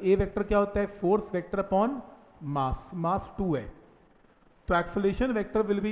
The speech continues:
equal to six T I cap plus six T square J cap divided by two। ए vector आ गया। Acceleration time पे dependent है। अब एक,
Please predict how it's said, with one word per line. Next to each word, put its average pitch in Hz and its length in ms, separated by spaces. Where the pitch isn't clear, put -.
equal 185 320
to 185 120
six - 340
T 220 100
I 165 220
cap 196 340
plus 196 360
six - 280
T 214 80
square 202 580
J 156 180
cap 190 380
divided 151 500
by 147 160
two। 123 160
ए 185 80
vector 190 280
आ 185 80
गया। 190 180
Acceleration 226 640
time 202 240
पे 208 80
dependent 202 480
है। 214 80
अब 170 100
एक, 196 160